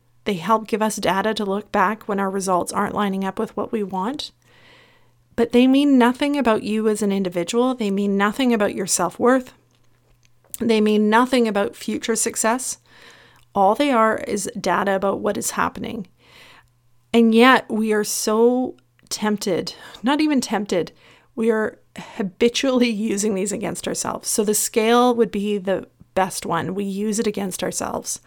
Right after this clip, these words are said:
We beat ourselves up if that scale didn't go down in the way we thought it would, or if it went up, we beat ourselves up about that. And that just doesn't help you long term. It doesn't make you wanna stick to your goals.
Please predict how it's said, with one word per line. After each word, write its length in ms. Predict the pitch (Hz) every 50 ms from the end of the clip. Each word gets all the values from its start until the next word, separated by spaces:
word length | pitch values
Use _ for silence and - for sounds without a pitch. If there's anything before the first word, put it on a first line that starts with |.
| - - - - - - _ _ _ _ -
We 540 | - 214 226 220 214 208 208 208 262 - _ _ _ _ - -
beat 240 | 220 220 240 247
ourselves 440 | 247 240 233 226 - 214 202 196 196
up 260 | 196 190 180 - - -
if 140 | 208 - -
that 200 | 196 185 - -
scale 320 | - - - 196 190 185
didn't 240 | 180 180 190 190 190
go 140 | - - 185
down 500 | 175 - 185 175 190 214 240 277 277 262
in 160 | - - 254
the 80 | 254 254
way 140 | 262 254 254
we 140 | 240 240
thought 220 | 233 - 240 226 226
it 80 | 220
would, 220 | 220 240 247 240 - -
or 300 | 226 214 208 208 202 175 202 _ _ _ -
if 160 | 214 208 -
it 80 | 214 185
went 180 | 196 214 208 208
up, 280 | 220 233 202 - - - - - - - - _ -
we 200 | 233 196 196 196
beat 400 | 175 - - - - 226 240 247
ourselves 380 | 226 208 196 - 202 190 185 190
up 160 | 180 185 -
about 260 | 196 190 185 185 -
that. 380 | - - - - - - - - _ _ _ _ _
And 320 | - 226 214 208 208 202 196 -
that 280 | 202 190 208 208 254 269
just 220 | - 311 - -
doesn't 240 | 240 170 202 202 175
help 380 | 175 - - 240 269 269 -
you 120 | 240 220 202
long 260 | 196 190 190 190 190
term. 380 | 180 - - 254 269 240 - -
It 120 | 214 -
doesn't 300 | 226 214 - 262 - -
make 280 | 214 208 208 208 - -
you 80 | 226
wanna 200 | 214 208 196 202
stick 260 | 196 - - 202 202 -
to 80 | -
your 100 | 233 -
goals. 480 | - - 214 254 277 226 - 247 - -